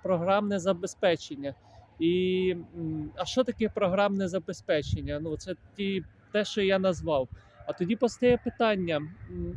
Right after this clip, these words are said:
а хто ту завантажує оце програмне забезпечення в наш мозок? І це дуже цікаво, м, тому що, е, завантажувати цей, цю інформацію можемо ми самі, як, типу, свідомо.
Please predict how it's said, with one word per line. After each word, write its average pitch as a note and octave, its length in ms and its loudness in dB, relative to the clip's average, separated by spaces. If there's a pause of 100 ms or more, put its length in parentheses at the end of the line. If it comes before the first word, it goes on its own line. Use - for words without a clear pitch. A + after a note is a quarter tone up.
а F3+ 60 -4
хто C4+ 540 6 (440)
ту G3 160 0
завантажує F#3+ 800 4
оце D#3+ 240 0
програмне F3 520 0
забезпечення F3 840 -2
в D3 200 -6
наш F3 260 -4
мозок? F3 380 0 (600)
І D#3+ 100 2
це A3+ 160 6
дуже B3 280 4
цікаво, E3 600 2 (360)
м, E3 200 -4 (200)
тому G3 180 2
що, A3 280 2 (640)
е, D#3+ 380 4
завантажувати A3 840 2
цей, F#3+ 920 2
цю - 180 -2
інформацію G3+ 720 0
можемо G3+ 500 0
ми F3+ 400 0
самі, F3 380 -2
як, A#3+ 260 -4
типу, - 280 -10
свідомо. G#3+ 640 4